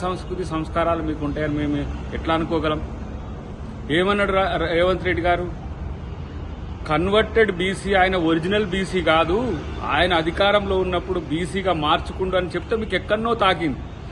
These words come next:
దానికి రాహుల్ గాంధీని కామెంట్ చేసే స్థితికి దిగజారిన మీకు ఎలాంటి సంస్కృతి ఉందో తెలంగాణ ప్రజలు గమనిస్తున్నారు. ఈరోజు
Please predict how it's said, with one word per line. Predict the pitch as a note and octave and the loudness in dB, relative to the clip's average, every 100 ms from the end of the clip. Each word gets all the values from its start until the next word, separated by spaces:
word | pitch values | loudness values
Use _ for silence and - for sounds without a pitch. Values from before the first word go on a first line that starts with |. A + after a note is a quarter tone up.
| - - - | -12 -12 -2
దానికి | C#3 E3+ A#3 A#3+ | 2 2 2 4
రాహుల్ | G#3 G#3 G#3+ G#3 | 6 8 6 4
గాంధీని | G3 F#3 E3+ | 2 0 0
కామెంట్ | E3+ E3+ E3+ D#3 | 2 2 0 0
చేసే | D3+ D#3+ D3 - - - | 0 0 -2 -2 -12 -12
స్థితికి | - D#3+ F3 | -8 -8 -6
దిగజారిన | D3+ D#3+ D#3+ D#3+ D#3 D3+ | -4 -2 2 2 0 -2
మీకు | D3+ C3+ D3 C3+ - - - | -2 -4 -6 -8 -8 -10 -6
ఎలాంటి | C3+ D#3+ F#3 G3+ F#3 G3 F#3 F3+ - | -2 2 2 0 -2 -2 -2 -6 -4
సంస్కృతి | D#3+ D#3+ F3 D#3 | -2 -2 -4 -4
ఉందో | E3 F3+ G3+ - - - - | -4 -4 -4 -6 -8 -8 -4
తెలంగాణ | D3 D#3+ E3 E3 | 0 0 0 0
ప్రజలు | D3+ D#3 C#3+ | 0 0 0
గమనిస్తున్నారు. | C#3+ D#3+ D3 - A2 - - - - - - - - - - - - - - - - - - - - - - - - B2+ - - - - - - - - - - - - - | 0 0 -2 -6 -8 -10 -10 -12 -10 -12 -12 -12 -12 -12 -12 -12 -10 -10 -12 -12 -12 -12 -10 -10 -10 -10 -10 -12 -10 -10 -10 -10 -10 -10 -8 -8 -8 -8 -8 -8 -8 -8 -4
ఈరోజు | D#3 F3 F3+ G#3+ G3+ | 2 6 6 6 4